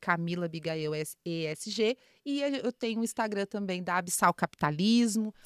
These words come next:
Estamos no LinkedIn com esses nomes também. Temos o nosso site absal ponto co ponto C O pra atender empresas globalmente.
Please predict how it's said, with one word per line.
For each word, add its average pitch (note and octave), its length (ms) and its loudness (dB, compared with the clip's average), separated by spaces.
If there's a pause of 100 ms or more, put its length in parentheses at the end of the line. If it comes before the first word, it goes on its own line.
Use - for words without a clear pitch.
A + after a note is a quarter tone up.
(120)
Estamos G#3+ 340 0
no G3+ 100 2
LinkedIn F#3+ 720 2
com F#3 240 -2
esses F3 360 -2
nomes F3 500 6
também. G3+ 720 6 (260)
Temos G#3 280 0
o G3 60 -2
nosso G3 260 -4
site F3 360 -2
absal F3 380 -2
ponto E3+ 460 -8
co A3+ 400 8
ponto F3 260 -4
C D#3+ 300 2
O F3 280 8 (240)
pra - 140 -6
atender E3 400 -8
empresas E3+ 420 -8
globalmente. F#3 1040 4